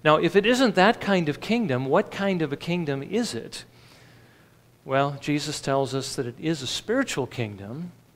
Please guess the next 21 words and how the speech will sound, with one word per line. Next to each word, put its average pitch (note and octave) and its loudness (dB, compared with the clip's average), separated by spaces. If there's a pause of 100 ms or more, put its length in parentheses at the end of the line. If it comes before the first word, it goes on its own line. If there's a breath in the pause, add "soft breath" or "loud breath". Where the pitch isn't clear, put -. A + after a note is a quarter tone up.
(240)
and B2+ -2
one E3 2
that C#3+ 0
influences D3+ 0 (160)
all E3+ 6
the F#3+ -4
kingdoms D#3 -4 (560 loud breath)
of G3+ 4 (140)
the B2 0
world. A#2+ 0
It's - -12
not D3+ -2
like F#3 4
those A2 -4
kingdoms, A#2 -8
but A#2 -6
it A2+ -8
certainly D#3 -8
does C#3+ -4
influence A#2 -10
them. C3+ -16